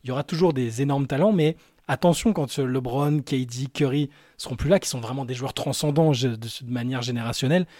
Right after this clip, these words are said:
Je suis curieux de voir comment ça va se passer et si ce que, ce dont parle Clifford et plein d'autres gens va pas, euh, malheureusement, euh, se, se manifester comme ça, et il y aura un énorme vide, euh,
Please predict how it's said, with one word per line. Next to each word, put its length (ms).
Je 60
suis 180
curieux 260
de 60
voir 140
comment 140
ça 120
va 60
se 60
passer 220
et 80
si 200
ce 140
que, 200
ce 140
dont 160
parle 160
Clifford 380
et 40
plein 180
d'autres 180
gens 180
va 160
pas, 260
euh, 60
malheureusement, 600
euh, 60
se, 260
se 100
manifester 460
comme 160
ça, 220
et 60
il 40
y 60
aura 160
un 140
énorme 260
vide, 240
euh, 180